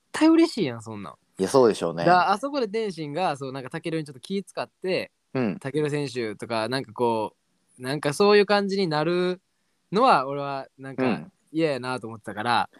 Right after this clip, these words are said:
Speaker 2: はいはい。
Speaker 1: やっぱあんだけ天心が「勝ったぞー！」みたいななったのはすごいいいなと思って。
Speaker 2: いや、そうっすね。
Speaker 1: なんか、もうはっきりさせてくれたなっていう。
Speaker 2: はいはいはいはい。
Speaker 1: なんか、良かったなと思ってさ。
Speaker 2: いや、そうっすよね。そ-、確かにその、キャラいいっすよね。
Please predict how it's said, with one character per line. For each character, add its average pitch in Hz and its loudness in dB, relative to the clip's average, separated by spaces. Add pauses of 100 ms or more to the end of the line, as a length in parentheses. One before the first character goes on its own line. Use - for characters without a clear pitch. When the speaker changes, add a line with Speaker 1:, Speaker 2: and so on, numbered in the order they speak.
(140)
Speaker 2:
は 117 4
い 95 4
は 90 -2
い。 - -2
Speaker 1:
や 151 -2
っ - -2
ぱ 165 6
あ 208 4
ん 226 -6
だ 226 6
け 208 2
天 214 2
心 165 -6
が 123 -8 (140)
「勝 - -4
っ - -20 (120)
た - -20
ぞ - -20 (220)
ー！」 202 -2
み 175 -2
た 156 0
い 143 -2
な 131 -6
な 135 -4
っ 135 -8 (120)
た 175 2
の 156 -6
は 139 -4
す 151 -8
ご 165 -2
い 147 -2
い 143 -8
い 143 -14
な 139 -6
と 139 -10
思 120 -12
っ - -18
て。 107 -12 (140)
Speaker 2:
い - 4
や、 147 6
そ 180 4
う - 2
っ 156 0
す 151 -10
ね。 135 -2
Speaker 1:
な 110 -6
ん - -10
か、 - -20 (160)
も 170 0
う 165 4
は - -2
っ - -20
き 233 -2
り 190 4
さ - -4
せ 165 -8
て 180 2
く 165 0
れ 160 6
た 123 -2
な 127 -4
っ 120 -10
て - -8
い 107 -2
う。 110 -4 (180)
Speaker 2:
は 120 0
い 113 -4
は - -
い - -
は 98 -6 (160)
い - -12
は 82 -12
い。 - -20 (220)
Speaker 1:
な 135 0
ん - -10
か、 123 0 (440)
良 156 0
か 135 2
っ 127 -2
た 127 -4
な 131 0
と 117 -6
思 107 -10
っ 110 -20
て 117 -18
さ。 110 -6 (160)
Speaker 2:
い 156 -4
や、 165 -4
そ - -6
う - -2
っ - -6
す - -6
よ 107 0
ね。 98 -6 (120)
そ-、 - -8
確 392 -4
か - 4
に 233 0
そ 120 0
の、 107 0
キ - -2
ャ 427 4
ラ 359 6
い 110 2
い - -2
っ 107 -4
す - -8
よ - -2
ね。 120 -12